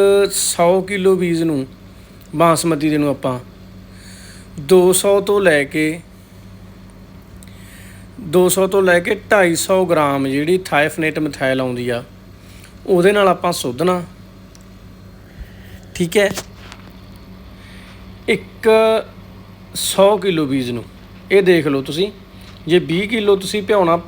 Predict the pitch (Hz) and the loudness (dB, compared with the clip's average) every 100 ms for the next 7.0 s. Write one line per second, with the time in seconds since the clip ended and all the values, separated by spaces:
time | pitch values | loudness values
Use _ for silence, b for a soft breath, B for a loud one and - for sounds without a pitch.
0 | - 180 175 165 151 165 180 202 165 147 | -2 -2 -2 -2 2 2 2 2 2 2
1 | 180 185 - - 156 - - 160 147 131 | 0 -2 -4 -4 -4 -4 -6 -2 0 0
2 | 123 123 - - - B B B B B | -4 -8 -14 -20 -20 B B B B B
3 | B - - 165 170 160 156 175 156 143 | B -12 -6 -2 0 0 2 0 0 0
4 | 135 131 123 131 - - - - - - | 0 0 -2 -6 -20 -20 -20 -20 -20 -20
5 | - - 190 202 170 160 170 165 147 156 | -12 0 2 4 2 2 0 0 0 0
6 | 147 151 165 165 139 139 135 123 113 113 | 0 0 0 0 2 2 0 -2 -4 -10